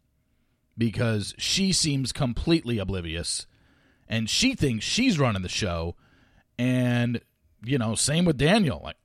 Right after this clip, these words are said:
"I'm gonna put Taylor and Nicole up there, and we're finally getting Taylor out of this." And Nicole's like, "Taylor dug her own grave." And it, it does not look good for <laughs> Nicole tonight. And, you know, in real time,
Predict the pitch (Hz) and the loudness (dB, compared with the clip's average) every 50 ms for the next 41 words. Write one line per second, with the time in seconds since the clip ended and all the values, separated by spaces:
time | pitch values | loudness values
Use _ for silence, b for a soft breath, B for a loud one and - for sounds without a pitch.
0 | - - 151 196 247 233 170 139 131 113 - - 196 208 - - _ - - - | -4 2 4 6 6 6 4 2 2 0 4 4 4 4 4 -2 _ -8 -2 4
1 | - 208 226 233 233 214 - 120 120 107 101 95 107 107 - - 240 247 233 226 | 6 6 8 8 8 6 6 2 -4 -6 -4 -6 -8 -6 2 6 8 8 8 8
2 | 226 220 - 202 214 226 226 190 143 113 - - - 202 240 233 220 202 208 185 | 6 4 4 4 6 6 4 4 2 -2 -4 0 0 2 2 2 2 2 2 0
3 | 165 151 196 196 196 196 190 190 185 185 185 190 190 170 147 123 123 120 - 156 | 2 0 2 4 4 6 6 6 6 6 4 2 2 0 0 -4 -6 -2 0 0
4 | 165 165 139 131 127 123 117 - 240 240 240 226 208 175 214 233 196 190 202 214 | 2 2 2 2 0 0 -2 2 4 6 6 6 4 2 2 2 2 2 2 2
5 | 214 202 160 185 202 214 214 208 175 123 113 147 147 - _ _ _ _ _ _ | 0 0 2 2 2 4 4 2 0 -2 -6 -8 -12 -14 _ _ _ _ _ _
6 | _ _ _ _ _ _ _ _ _ _ - _ _ _ _ _ _ _ _ - | _ _ _ _ _ _ _ _ _ _ -20 _ _ _ _ _ _ _ _ -4
7 | 135 131 117 117 120 110 95 104 101 - 107 123 117 85 92 101 92 - - 185 | -2 -2 0 0 -2 -2 -2 -4 -4 -2 -2 -4 -4 -2 -4 -4 -4 -2 -4 -2
8 | 175 147 - - 170 143 113 113 107 104 104 104 101 _ _ _ _ _ _ _ | -2 0 2 4 2 4 2 0 -2 -2 -2 -4 -4 _ _ _ _ _ _ _
9 | _ _ _ _ _ _ _ _ _ _ _ _ _ _ b b b b b b | _ _ _ _ _ _ _ _ _ _ _ _ _ _ b b b b b b
10 | b b b b b b b b 170 180 185 180 180 196 214 175 - 185 185 185 | b b b b b b b b 0 2 2 4 4 4 4 4 4 2 2 2
11 | 208 240 254 262 - - 202 156 139 123 127 135 127 | 4 4 4 4 4 4 4 4 6 4 2 0 -2